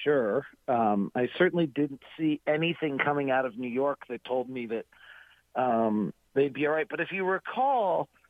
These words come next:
we did an interview. I'd have to check and see, like, what day of the week that was. But, yeah, we played New York on a Wednesday, so you and I talked. And I don't know if you recall, but in that game I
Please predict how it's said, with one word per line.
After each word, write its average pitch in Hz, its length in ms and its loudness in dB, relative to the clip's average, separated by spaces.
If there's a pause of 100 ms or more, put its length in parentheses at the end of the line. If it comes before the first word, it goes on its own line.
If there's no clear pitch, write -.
(260)
we 185 200 -2
did 220 220 -2
an 254 160 -4
interview. 151 480 -4
I'd - 80 -4
have 214 160 -2
to 165 80 -18 (120)
check 156 260 -2
and 135 140 -16 (100)
see, 147 140 -4
like, 123 200 -2
what 139 200 -4
day 143 160 0
of 131 60 -4
the 127 80 -6
week 135 240 -6
that 127 180 0
was. 117 240 -2 (160)
But, 139 160 -2
yeah, 190 160 2
we 190 160 0
played 339 300 -2
New 294 100 -6
York 190 260 0
on 175 120 0
a 147 60 -2
Wednesday, 147 520 -2
so 151 80 -2
you 170 240 0
and 180 80 -2
I 151 160 0
talked. 160 420 0 (800)
And 180 100 2
I 196 100 2
don't 277 160 2
know 226 140 4
if 160 80 -4
you 190 120 0
recall, 170 460 2
but 147 140 0
in 180 120 2
that 190 200 2
game 214 240 4
I 156 120 2